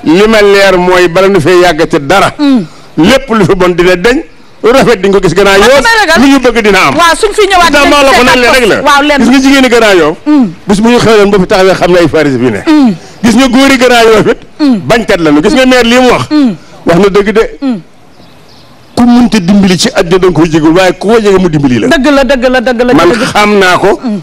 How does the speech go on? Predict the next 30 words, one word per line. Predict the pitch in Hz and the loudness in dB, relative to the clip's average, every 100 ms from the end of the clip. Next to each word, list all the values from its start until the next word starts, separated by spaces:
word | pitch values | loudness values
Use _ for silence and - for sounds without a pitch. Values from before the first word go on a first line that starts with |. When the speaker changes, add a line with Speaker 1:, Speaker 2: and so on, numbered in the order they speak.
| - | -6
Speaker 1:
Tampoon | 233 240 - 214 | -2 -2 0 0
nanu, | 196 190 208 | 0 0 2
miinante | 202 240 233 180 175 | 2 2 0 -2 -2
nanu. | 233 196 | 0 0
Speaker 2:
Jërëjëf | 330 311 247 - | 0 2 0 0
Alaaji. | 277 247 220 | 0 0 0
Speaker 1:
Tey | 208 226 | 0 0
nag | 233 240 | 2 -2
bëgg | 196 208 | -2 -2
na | 214 | 0
waa | 190 | 0
Grand | 175 170 156 | 0 0 2
Yoff. | 135 - | 0 -2
Speaker 2:
Hmm. | 277 233 160 | -2 0 -2
Speaker 1:
Te | 233 | -2
ay | 277 269 | 0 0
nit | 254 | 0
bu | 226 | 0
ñu | 285 | 0
la | 262 | 0
falee | 269 254 | 0 0
nag | 233 208 | 0 0
bu | 220 | 0
leen | 196 | 0
fàtte. | 226 220 262 - | -2 0 -4 -2
Speaker 2:
Hmm. | 311 269 185 - - - - | -2 -2 -4 -12 -20 -20 -6
Speaker 1:
Maire | 175 254 277 | -2 0 0
yu | 269 | 0
bare | 247 294 302 | 0 0 0
ngi | 269 277 | 2 2